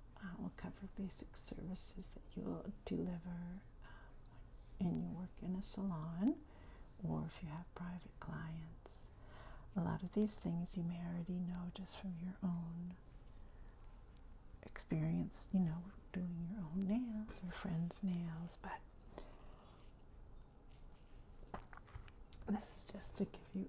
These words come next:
a good, um, framework for your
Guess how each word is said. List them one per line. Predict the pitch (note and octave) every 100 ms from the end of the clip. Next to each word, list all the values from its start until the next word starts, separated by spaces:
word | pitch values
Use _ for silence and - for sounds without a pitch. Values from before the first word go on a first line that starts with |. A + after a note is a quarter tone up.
| -
a | F#3 - - -
good, | G3+ - - - - - - -
um, | - - F3 - - - - - - - - - - - - -
framework | - D#3+ E3+ - F3+ F#3+ - - - - - - -
for | G#3+ - - E3
your | E3+